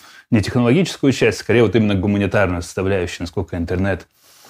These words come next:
влияет на коммуникацию, на, на стиль коммуникации, на вид коммуникации, на общественную жизнь, на общественное движение, в какой-то мере на политику.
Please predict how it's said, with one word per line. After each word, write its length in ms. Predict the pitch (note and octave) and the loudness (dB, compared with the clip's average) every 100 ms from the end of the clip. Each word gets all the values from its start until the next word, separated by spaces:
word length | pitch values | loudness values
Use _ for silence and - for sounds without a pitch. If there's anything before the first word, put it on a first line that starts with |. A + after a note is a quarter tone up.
| - | -8
влияет 680 | G2+ F#2 G2 F#2+ F#2 F2+ - | -2 0 2 2 2 -2 -4
на 240 | G2+ F#2+ E2+ | -2 -2 0
коммуникацию, 680 | - G2+ G2+ G2 E3 E3+ A#2 | 0 0 0 0 -2 0 0
на, 680 | G#2 G#2 G2+ G#2 G#2 E2+ G2+ G2+ | 0 0 0 0 -4 -6 -6 -6
на 40 | |
стиль 240 | - E3+ | 2 2
коммуникации, 680 | D3 C3 A#2+ A#2 A#2+ A2+ - | 4 4 4 2 0 0 0
на 140 | F#2+ | 0
вид 160 | A2 C#3+ | 0 0
коммуникации, 880 | - A2+ A2 G2+ A2+ G2+ - G#2+ G#2 | -2 -2 0 0 -2 -2 -2 0 2
на 440 | F#2+ G2+ G2+ F#2+ - - _ _ | 2 2 2 0 -4 -20 _ _
общественную 680 | F2+ - D3 D3 B2 A#2+ A2+ | -4 0 0 2 2 2 2
жизнь, 300 | A#2 A2+ G2 | 2 2 0
на 160 | G2 | -2
общественное 560 | F#2 - G#2 - G2+ G2 | -4 -2 -2 0 -2 0
движение, 840 | G2 G#2+ G2 D3 D#3 C#3 B2+ A#2 - - _ _ _ | 2 2 4 4 6 4 4 0 -4 -20 _ _ _
в 40 | |
какой-то 340 | - A2 G2+ G#2 | -4 0 2 4
мере 320 | G#2+ G#2 G2+ | 4 4 4
на 140 | G2+ | 2
политику. 840 | F#2 A2 C3+ - C3+ C#3 C3+ B2+ | 0 2 2 2 -4 0 0 0